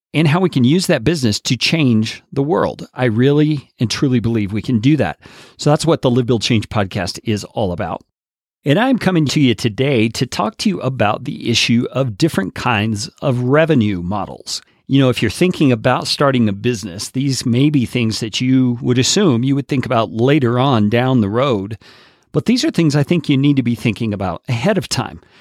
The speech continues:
And the reason that I think you should be thinking about it ahead of time is because the type of revenue model that you choose for the business that you're gonna run will in many ways determine or dictate the type of lifestyle you have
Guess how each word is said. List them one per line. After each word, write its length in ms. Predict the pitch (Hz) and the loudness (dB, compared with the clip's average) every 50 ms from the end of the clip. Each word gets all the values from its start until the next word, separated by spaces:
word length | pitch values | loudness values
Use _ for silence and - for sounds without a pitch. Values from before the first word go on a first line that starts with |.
| - - _ _ - _ _ _ | -20 -20 _ _ -20 _ _ _
And 320 | - 139 135 135 127 131 131 | -2 0 2 4 4 4 4
the 80 | 131 | 2
reason 540 | 123 123 135 165 226 269 269 - 175 127 117 | 2 2 2 2 2 2 2 2 2 2 4
that 140 | 110 107 101 | 4 2 2
I 80 | 101 92 | 0 -2
think 260 | - - 117 98 - | -2 -2 -4 -2 -2
you 60 | 101 | -4
should 200 | - - 113 98 | -4 -4 -4 -4
be 100 | 98 95 | -4 -4
thinking 280 | - - 104 92 98 101 | -2 -2 -2 -2 -2 -2
about 200 | 90 101 101 92 | -2 -2 -2 -2
it 80 | 87 | -2
ahead 160 | 92 104 107 | -2 -2 -2
of 80 | 95 95 | -4 -4
time 240 | - - 107 110 139 | -4 -2 0 0 0
is 140 | 185 - - | 0 -2 -4
because 420 | 180 170 - 175 156 131 120 131 - - - - - _ _ _ - | -4 -2 0 0 0 0 -2 -6 -8 -14 -20 -20 -20 _ _ _ -2
the 120 | 131 131 | -2 -2
type 360 | 123 - - 208 233 247 - | -2 -2 -2 -2 -2 0 2
of 180 | 233 151 123 127 | 2 0 2 2
revenue 480 | 127 135 151 165 165 165 151 131 120 117 | 2 2 4 4 4 4 4 4 4 4
model 400 | 113 113 101 98 101 107 110 101 | 4 2 2 2 2 0 0 0
that 240 | 107 101 - - | -2 -4 -4 -6
you 40 | 110 | -8
choose 640 | - - - - 185 139 101 - - - - - - - - _ _ _ _ _ _ _ | -6 -4 0 2 2 2 2 -2 -6 -10 -12 -12 -12 -16 -20 _ _ _ _ _ _ _
for 180 | - - 127 | -4 -2 0
the 100 | 110 110 | 0 0
business 580 | 98 98 101 123 131 117 107 113 101 101 - - | -2 0 0 2 2 4 2 2 2 0 -2 -2
that 200 | - 104 87 - | -4 -4 -4 -4
you're 80 | 113 95 | -4 -2
gonna 180 | 101 95 92 | -2 -2 -2
run 380 | 90 101 120 117 113 95 82 85 - - - - - - _ _ _ _ _ | -2 -2 -2 -2 -2 -2 -4 -6 -10 -16 -20 -20 -20 -20 _ _ _ _ _
will 240 | - - 147 160 175 | 0 2 4 4 4
in 180 | 185 175 160 | 4 4 4
many 220 | 151 165 170 175 175 | 4 4 4 2 2
ways 400 | 156 123 113 104 110 110 107 - | 2 2 2 2 2 2 0 -2
determine 720 | - - 110 - - - - 190 208 208 160 127 113 104 | -4 -8 -8 -6 -6 -4 -2 0 2 2 4 4 4 4
or 100 | 104 107 | 2 0
dictate 560 | 101 - 175 185 - _ - 117 98 - _ | 0 0 -2 -2 -2 _ -2 -2 -2 -2 _
the 80 | - 120 | -8 -8
type 340 | - - - 127 113 - | -4 -2 0 0 0 0
of 200 | 131 123 117 120 | -2 -4 -4 -6
lifestyle 840 | 127 120 117 123 165 185 - - - - 135 110 95 98 107 104 95 | -6 -2 0 0 0 0 0 -4 -4 -2 -2 -2 0 -2 -2 -4 -4
you 160 | 90 92 92 | -4 -6 -6
have 460 | 82 101 98 85 80 98 151 160 - | -4 -4 -4 -4 -6 -6 -8 -10 -14